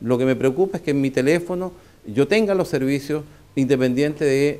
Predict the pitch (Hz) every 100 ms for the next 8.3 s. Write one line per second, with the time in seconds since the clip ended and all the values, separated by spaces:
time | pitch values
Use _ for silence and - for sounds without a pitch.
0 | 98 113 110 107 104 104 135 127 113 110
1 | - 117 110 101 - 117 117 110 107 107
2 | 110 104 123 131 131 113 117 120 110 101
3 | 101 127 120 120 113 110 117 120 110 107
4 | 110 - 156 - 156 - 123 107 110 120
5 | 127 - - - 113 117 110 120 120 110
6 | 104 98 95 95 123 120 - 90 90 120
7 | 117 107 92 113 110 107 95 - 98 113
8 | 113 113